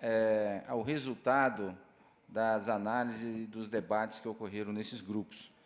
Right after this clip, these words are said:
Eu gostaria de convidar aqui o colega Hélio para fazer o relato acerca, é,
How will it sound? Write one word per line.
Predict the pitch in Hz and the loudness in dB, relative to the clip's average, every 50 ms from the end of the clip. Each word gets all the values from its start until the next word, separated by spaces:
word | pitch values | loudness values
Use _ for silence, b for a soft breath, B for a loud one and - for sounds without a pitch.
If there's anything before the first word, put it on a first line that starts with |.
| B B B B B B | B B B B B B
Eu | - 117 113 107 | -8 -6 -6 -4
gostaria | 107 117 110 - - 107 104 104 107 104 | -4 -6 -4 -2 0 0 0 0 -2 -6
de | 95 92 98 101 98 98 95 90 90 87 - - | -6 -8 -8 -8 -8 -6 -8 -8 -10 -12 -10 -8
convidar | 104 101 90 95 92 87 95 92 | -8 -8 -8 -8 -4 -4 -2 -4
aqui | 90 - 101 | -2 -4 -8
o | 92 | -6
colega | - 104 95 95 95 92 95 92 | -4 -2 -2 -2 -2 0 0 2
Hélio | 107 123 131 117 107 92 92 87 87 - B B B B B B _ _ _ | 4 4 4 4 2 0 -4 -6 -8 -12 B B B B B B _ _ _
para | - 107 110 110 | -2 0 0 0
fazer | 113 - 135 117 104 95 87 101 107 110 110 | 0 -2 -2 -2 -2 -2 -6 -6 -4 -4 -4
o | 110 107 | -4 -2
relato | 113 110 95 92 95 98 104 104 - - 110 | -2 -2 -2 0 0 0 0 0 -2 -2 -4
acerca, | 104 98 - - - 101 104 104 104 - - 107 107 107 107 - - - _ _ _ _ | -4 -4 -6 -8 -6 -6 -6 -6 -8 -8 -6 -6 -4 -4 -6 -12 -18 -20 _ _ _ _
é, | 92 95 98 98 98 98 98 95 95 95 95 92 | -6 -4 -2 0 0 0 0 0 -2 -2 -4 -6